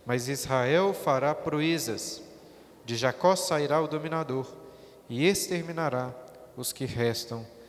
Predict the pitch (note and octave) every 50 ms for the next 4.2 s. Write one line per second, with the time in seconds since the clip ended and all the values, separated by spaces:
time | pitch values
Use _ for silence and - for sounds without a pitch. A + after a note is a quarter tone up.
0 | - - - - - - G#2+ A2 - - C3 - G2 F#2+ G2 G2+ - - - -
1 | - - - - - - - - - - - - - - B2 A#2+ B2+ A#2+ - -
2 | C#3 C3 C3+ C3 - - C#3 - C#3 C3+ C3 B2 A#2 - C#3 B2 - - C#3+ C#3+
3 | - C3+ B2+ B2+ B2+ A#2+ B2+ B2 A#2 B2 B2 C#3 C#3+ D#3+ F#3+ F#3+ G3 G3 F#3 -
4 | - - -